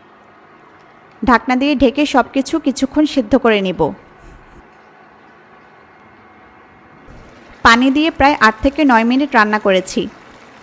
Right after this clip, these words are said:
এর মাঝে আমি দুইবার ঢাকনা তুলে নেড়ে দিয়েছিলাম। ডাল, সবজি সব কিছুই মোটামুটি সেদ্ধ হয়ে এসেছে। পানি কিন্তু পুরোপুরি শুকিয়ে ফেলিনি, এখনও কিছুটা পানি আছে, আর সবজি থেকেও কিছুটা পানি বের হয়েছিল।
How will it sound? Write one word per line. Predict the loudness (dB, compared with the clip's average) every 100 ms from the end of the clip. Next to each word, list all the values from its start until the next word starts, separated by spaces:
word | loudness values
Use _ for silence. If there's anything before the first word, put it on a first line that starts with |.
| -10 2
এর | 4 6
মাঝে | 4 2 -2 0
আমি | 0 2
দুইবার | 0 0 -2 -2
ঢাকনা | -2 -4
তুলে | -2 0 0
নেড়ে | 0 0
দিয়েছিলাম। | -2 -4 -6 -6 -6 -6 -14 -20 -20 -20 -20 -20 -2
ডাল, | 2 2 2
সবজি | -2 -2 -2 0
সব | 0 -4
কিছুই | -4 -2 -2
মোটামুটি | 0 -2 -2 -4
সেদ্ধ | -2 -2 0 2
হয়ে | 0
এসেছে। | -2 -6 -6 -8 -8 -20 -20 -20 -20 -20 -6
পানি | 2 2 2
কিন্তু | 0 0 -2 0
পুরোপুরি | 2 2 0 -2
শুকিয়ে | -4 -2 -2 -2
ফেলিনি, | -4 -4 -8 -12 -20 -20 -20 -20 -20 -14 -2 -2
এখনও | 0 0
কিছুটা | 0 -2 -2 -2 0
পানি | -2 0 -4
আছে, | -4 -8 -8 -12 -20 -20 -20 -2
আর | 0 0 2
সবজি | 0 0 -2
থেকেও | -2 -2
কিছুটা | -4 -6 -2 -2
পানি | 0 -2 0
বের | 0 2
হয়েছিল। | 0 -2 -4 -6